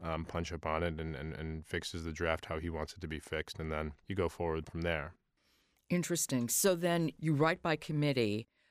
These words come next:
Speaker 2: but then for an episode like This Extraordinary Being, which you're credited for it and Damon is credited for it. So you two are the ones who work specifically on that with the ideas that you got from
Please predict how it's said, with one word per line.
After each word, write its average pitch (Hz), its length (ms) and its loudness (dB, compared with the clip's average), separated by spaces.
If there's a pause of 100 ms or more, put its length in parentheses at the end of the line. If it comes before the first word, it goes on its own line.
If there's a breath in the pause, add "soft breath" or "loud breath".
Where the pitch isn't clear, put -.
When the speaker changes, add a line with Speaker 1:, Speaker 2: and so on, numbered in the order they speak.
(140)
Speaker 2:
but 143 200 4
then 147 360 6
for 139 1040 6 (340)
an 147 220 4
episode 139 640 4
like 127 360 4
This 151 200 4
Extraordinary 131 720 4
Being, 113 580 2
which 131 440 0
you're 143 260 8
credited 127 580 2
for 123 260 4
it 113 60 2
and 113 140 4
Damon 123 320 6
is 107 120 0
credited - 540 -4
for 92 220 0
it. 117 80 -2
So 139 360 4
you 143 260 2
two 147 220 2
are 139 80 8
the 127 80 2
ones 120 300 4
who 139 60 2
work 127 240 4
specifically 127 720 2 (400)
on 143 240 8
that 139 400 4
with 147 160 4
the 151 140 6
ideas 139 540 6
that 131 180 4
you 139 200 6
got 131 380 4
from 123 640 4